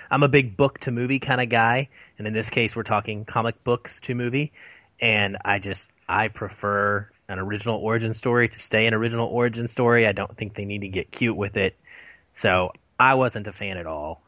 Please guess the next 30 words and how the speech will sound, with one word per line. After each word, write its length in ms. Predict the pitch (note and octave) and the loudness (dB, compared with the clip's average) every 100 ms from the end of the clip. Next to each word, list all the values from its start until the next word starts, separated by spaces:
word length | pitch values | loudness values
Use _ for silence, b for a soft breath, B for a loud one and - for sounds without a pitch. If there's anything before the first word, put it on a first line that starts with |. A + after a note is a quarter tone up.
| - | -14
of 400 | F2+ F2 E2 E2 E2+ | -6 -4 -6 -8 -14
the 160 | F2+ | -12
new 240 | F2+ F2+ F2 | -8 -8 -6
origin 480 | F2+ F2+ F2 E2 | -6 -8 -8 -10
story, 540 | E2 G2+ F2+ F2 F2 - B B B B | -8 -4 -2 0 -2 -6 B B B B
um, 460 | F#2 F2 E2 D#2+ C#2+ | 0 0 0 -2 -6
and 160 | F2+ | -6
the 60 | F2 | -2
way 180 | F2 F2 | -2 -2
that 160 | E2+ | -4
the 80 | - | -6
Turtles 560 | - F#2+ E2+ E2+ - - | -4 -2 -2 -4 -8 -12
kind 200 | - F2+ | -4 -2
of 200 | E2 E2 - _ _ B B B - | 0 -2 -8 _ _ B B B -4
came 320 | - G#2+ F#2+ | 0 2 2
to 120 | F#2+ F#2+ | 0 0
be, 400 | F#2+ F2+ F2+ - | 2 2 0 0
and 160 | B2 | 0
specifically 920 | - - - - G3 F3+ D3+ - G#2+ G2+ | 0 0 0 4 4 6 4 2 -4 -4
because 400 | G2 - A#2+ G2+ | -6 2 2 2
of 100 | F2+ | -6
Splinter. 640 | - G#2 F#2 F2+ E2 - b b b b b | -10 -8 -8 -6 -10 -12 b b b b b
Uh, 120 | F#2 F2+ | -6 0
my 240 | A#2 B2 | 4 4
big 200 | B2 A#2 | 2 0
problem 360 | B2+ A2+ A#2 A2 | 0 0 -2 -4
with 160 | G#2+ | -6
it 100 | A#2 | -8
was 140 | G2 - | -10 -10
Splinter, 480 | - D#3 E3 D3+ | 0 0 4 2